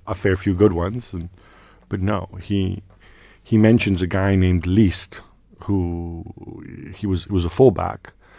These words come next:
You know, he said, "Lanciava se stesso," you know, which, <laughs> which basically, which basically means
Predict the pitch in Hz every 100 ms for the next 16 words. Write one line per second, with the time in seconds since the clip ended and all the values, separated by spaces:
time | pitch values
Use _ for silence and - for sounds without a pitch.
0 | - - 104 95 - 90 90 98 92 -
1 | 101 98 92 - 92 - 107 92 85 -
2 | - - - - 95 82 87 92 - -
3 | 679 - - - - - - - - -
4 | - 170 139 - 165 - 131 113 135 165
5 | 135 127 131 123 160 139 139 117 113 143
6 | 147 113 104 95 -